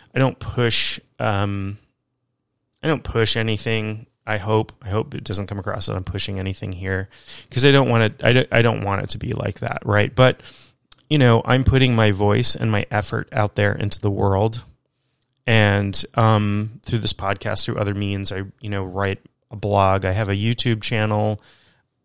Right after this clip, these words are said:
um, all kinds of stuff. So, um, you know,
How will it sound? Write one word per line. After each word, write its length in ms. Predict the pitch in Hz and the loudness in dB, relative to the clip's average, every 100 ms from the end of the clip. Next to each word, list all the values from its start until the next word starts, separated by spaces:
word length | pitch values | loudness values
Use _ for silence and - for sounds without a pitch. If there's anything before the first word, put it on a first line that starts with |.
| _ | _
um, 240 | 107 104 104 | -4 -4 -2
all 160 | 101 101 | -4 -4
kinds 240 | 104 95 | -6 -2
of 80 | 92 | -2
stuff. 420 | - 95 - - _ _ _ - | -2 -6 -10 -20 _ _ _ -8
So, 540 | - 123 107 107 101 - - - - - _ _ - | -2 2 6 6 4 -2 -14 -20 -20 -20 _ _ 4
um, 540 | 113 107 104 101 - _ - | 8 8 6 2 -2 _ 0
you 120 | 131 | 4
know, 320 | 107 101 | 6 6